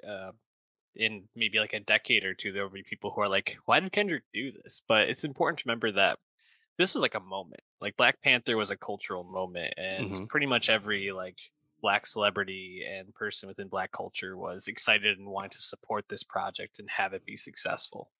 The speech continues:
Speaker 2: And it was seven hundred million domestic. <laughs>
Speaker 1: Incredibly successful. Also,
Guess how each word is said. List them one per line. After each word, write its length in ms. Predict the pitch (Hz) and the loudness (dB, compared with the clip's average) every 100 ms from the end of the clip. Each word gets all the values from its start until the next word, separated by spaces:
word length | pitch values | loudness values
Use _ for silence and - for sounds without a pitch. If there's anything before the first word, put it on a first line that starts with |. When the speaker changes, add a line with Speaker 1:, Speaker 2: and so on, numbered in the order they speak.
| _ | _
Speaker 2:
And 160 | - 92 | -4 -2
it 80 | 92 | 2
was 240 | 104 107 | 4 4
seven 400 | - - 98 95 | 4 4 2 2
hundred 220 | 92 92 | -2 -4
million 400 | 92 98 104 95 - | 0 2 2 0 -4
domestic. 540 | 95 98 - 98 - - - - | -2 0 0 -2 -6 -10 -6 -4
<laughs> 220 | 143 127 | -2 -2
Speaker 1:
Incredibly 400 | 139 143 147 151 | 2 8 8 8
successful. 540 | - 151 147 147 175 139 | 6 6 6 6 6 6
Also, 540 | 110 113 135 131 | 8 6 6 6